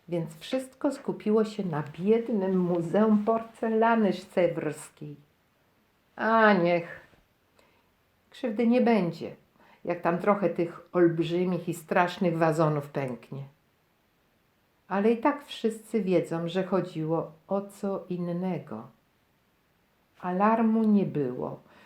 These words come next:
Ludzie nie zdążyli się pochować. Są ofiary. Trudno. Na ogół panuje zadowolenie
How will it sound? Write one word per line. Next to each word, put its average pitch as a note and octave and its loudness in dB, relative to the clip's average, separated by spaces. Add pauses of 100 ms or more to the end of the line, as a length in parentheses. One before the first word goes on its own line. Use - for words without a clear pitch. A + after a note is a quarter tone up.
(160)
Ludzie G#3+ 2
nie G#3+ 8
zdążyli G3+ 4
się F#3 0
pochować. F3 2
Są F3 -6
ofiary. G3+ 6 (1300)
Trudno. E3+ 0 (1800)
Na E3 -4
ogół A3+ -2
panuje A3 2
zadowolenie F#3+ 4